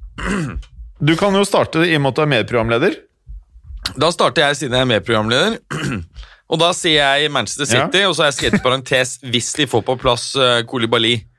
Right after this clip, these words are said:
Speaker 2: Eh, jeg mener at de uansett vil ha en
Speaker 1: Ja.
Speaker 2: fordel mot Liverpool, som jeg mener, jeg mener at disse to lagene, eh, kommer til å være, eh, godt stykke foran, eh, de jeg forventer at vil, eh, drapere tredje, fjerde,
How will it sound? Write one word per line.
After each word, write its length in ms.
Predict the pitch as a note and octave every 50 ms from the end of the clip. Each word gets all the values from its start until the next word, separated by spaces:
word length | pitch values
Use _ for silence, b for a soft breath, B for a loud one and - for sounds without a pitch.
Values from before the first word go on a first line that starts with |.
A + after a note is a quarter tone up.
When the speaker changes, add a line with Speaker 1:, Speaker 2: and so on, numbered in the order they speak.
| b b b b b b b b b b b -
Speaker 2:
Eh, 380 | - C3+ C#3 C#3+ C#3+ C#3+ C#3+ D3
jeg 120 | - E3
mener 160 | E3 E3 D3+
at 80 | C3+ -
de 80 | F#3+ F#3 - D#3+
uansett 420 | C#3+ D#3 F3 E3+ - E3 B2 A#2
vil 100 | D#3 D#3
ha 60 | D3+ E3
en 60 | E3+ -
Speaker 1:
Ja. 120 | D#3 D3+
Speaker 2:
fordel 400 | A#2+ C#3 A2+ G2 F#2+ B2+ C#3+ E3 E3
mot 480 | D#3 C#3+ C3+ C#3 C#3+ - - _ -
Liverpool, 560 | C3 D3+ C#3 A#2+ A#2+ A#2+ A#2+ G3 B3 C4+ B3+ A3+
som 180 | F#3+ - E3+ F3
jeg 60 | D#3+
mener, 140 | D#3 C#3+ D3
jeg 80 | E3
mener 160 | E3 D3+ C#3
at 80 | D#3 D#3
disse 160 | C#3+ B2 C#3+
to 120 | C#3 C#3+ C#3
lagene, 360 | B2 A2 G#2+ A2+ C3 D#3 E3 E3 D#3 D3
eh, 320 | C#3+ C#3+ C3+ B B B B B B B B B B B B B B B B B B B _ - - _ _
kommer 260 | - G3+ D#3+ C#3 B2
til 160 | A#2+ D#3 D#3+
å 80 | D#3+ E3
være, 320 | D#3+ C#3+ B2 A#2+ B2+ C#3+
eh, 600 | D3 D3 C#3+ D3 D3 D3 C#3+ D3 D3+ D3+ - - F#3 D#3+ E3 E3+
godt 180 | D#3 F3+ - -
stykke 380 | - - G3 E3 - - D#3
foran, 480 | - - C#3+ A#2 A2+ B2+ C#3 D3 D3 D3 D3
eh, 480 | D3 D3 D3 C#3+ C#3+ C#3+ C#3+ C#3+ C#3+ C#3+
de 160 | C3+ C3 C3
jeg 80 | C3 B2+
forventer 420 | - - D3+ A#2+ G#2 - - C#3
at 140 | C3 B2+ - -
vil, 380 | C#3 C#3 C3+ C#3 C3+ C3+ C3+
eh, 760 | C3 C3 C3 C3 C3 C3 C3 C3 C3 C3 C3 C3 C3 C3 B2
drapere 760 | C#3 B2 D3 D3 C#3+ - - - C#3+ A#2 G2+ G2 G#2 B2 B2 B2
tredje, 380 | - E3 D#3+ A#2 G2+ A#2+ B2 -
fjerde, 460 | - D3+ A#2+ G#2+ G2 G2 G#2 A#2